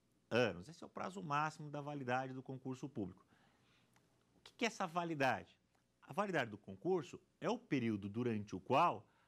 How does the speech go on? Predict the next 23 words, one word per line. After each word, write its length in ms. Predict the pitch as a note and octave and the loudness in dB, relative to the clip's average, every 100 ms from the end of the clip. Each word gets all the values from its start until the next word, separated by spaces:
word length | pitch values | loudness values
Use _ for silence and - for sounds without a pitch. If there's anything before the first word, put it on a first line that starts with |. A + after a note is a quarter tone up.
| _ | _
a 200 | B2+ C3+ | 2 2
administração 760 | C3 B2+ B2 B2 A#2+ A#2+ D#3+ E3+ | 0 -6 -10 -10 -10 -10 -10 -10
pode 360 | - D#3+ D3 | -6 -6 -6
nomear 580 | C3+ A#2+ A#2 C3+ A3+ - - | -6 -2 0 2 0 -4 -6
o 160 | D3+ | -4
aprovado 880 | D3+ - B2+ A2 B2 D3 C#3+ C#3 D3 - | -2 -2 -2 2 2 2 0 -6 -10 -12
no 320 | - A#2+ C3+ C#3 _ _ | -4 -2 -2 -4 _ _
concurso. 360 | - C3+ - F#2+ | -6 -4 -2 -4
Então, 120 | D3+ | -4
quando 220 | D3+ E3+ E3+ | -4 -4 -4
a 80 | |
Constituição 920 | E3 D#3+ D#3+ D#3 D#3 D#3 D3 C#3+ G#2+ F#2 - - _ | -6 -6 -8 -6 -6 -4 -4 0 -2 -4 -14 -20 _
estabelece 580 | - C#3+ C#3+ D3+ D#3 D3 | -2 0 2 0 -2 0
lá 140 | G2+ | -2
que 120 | A2+ | -2
um 40 | A#2+ | -6
concurso 300 | B2+ D3+ D#3 | -6 -6 -6
pode 160 | C#3+ | -6
ter 120 | C#3 | -4
validade 540 | A#2+ B2 A#2+ C3+ D#3 C3 | -2 -2 0 0 0 -4
até 260 | B2 G#2+ | -8 -6
dois 300 | F#2+ F#2+ F#2+ | -2 -2 0
anos 260 | G#2+ B2 A2+ | 0 -2 -4